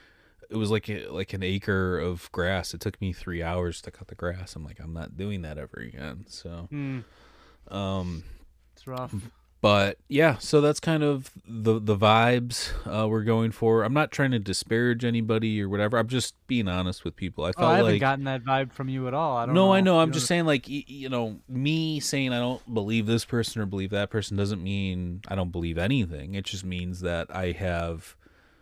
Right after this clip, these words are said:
Speaker 1: more faith in ideas than I do people sometimes. So.
Speaker 2: Yeah, it's good to be skeptical. I, I, in, in the climate in, in today's world, it's like you gotta question everything.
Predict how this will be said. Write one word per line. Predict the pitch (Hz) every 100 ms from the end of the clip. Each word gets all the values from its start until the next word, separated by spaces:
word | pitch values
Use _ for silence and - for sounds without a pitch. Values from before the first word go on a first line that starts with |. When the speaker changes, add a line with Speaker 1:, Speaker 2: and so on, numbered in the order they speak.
| _ -
Speaker 1:
more | 92 101 101
faith | 98 - 90 90 - -
in | 95 95 87 85 85 82 - _ _
ideas | 92 87 90 90 87 85 85
than | 85
I | 85
do | 82 80
people | - 90 - -
sometimes. | - - - 67 76 - - _ _ _
So. | - - - _ _ _ _ _ _ _ _ -
Speaker 2:
Yeah, | 170 185 170
it's | 135
good | - 175
to | 156
be | 143 135
skeptical. | - 175 - 139 - 127 135
I, | 135 131 127
I, | 131
in, | 127 135 120
in | 143 131 113
the | 139
climate | 131 - 160 160 151
in, | 143 135
in | 143 135
today's | 131 139 160 131
world, | 123 123 123
it's | 120 131
like | 123
you | 120
gotta | 131 127
question | 120 143 127 - 123
everything. | 143 135 113 120 113 110